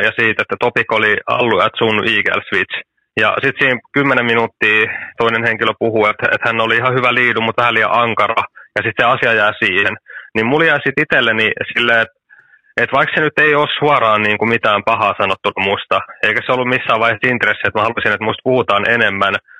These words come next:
mutta sit jos se, jos niinku tällainen asia kysytään,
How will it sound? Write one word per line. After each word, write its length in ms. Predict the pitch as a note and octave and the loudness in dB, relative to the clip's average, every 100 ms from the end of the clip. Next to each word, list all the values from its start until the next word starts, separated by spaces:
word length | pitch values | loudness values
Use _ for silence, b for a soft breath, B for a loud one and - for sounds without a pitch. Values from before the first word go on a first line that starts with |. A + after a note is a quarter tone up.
| B | B
mutta 480 | A2+ A2 - A2 G2 - B B - | -2 -2 0 0 0 -2 B B -4
sit 100 | B2+ | -2
jos 140 | B2 C#3 | -2 0
se, 80 | A#2+ - - | 0 0 -4
jos 100 | A2+ - | -4 -2
niinku 160 | B2 A#2+ | -2 0
tällainen 360 | C#3 C#3 A#2+ | 0 2 2
asia 240 | B2 B2+ A#2 | 0 0 -2
kysytään, 580 | B2 - A2+ G#2 G2 | 0 -2 0 0 0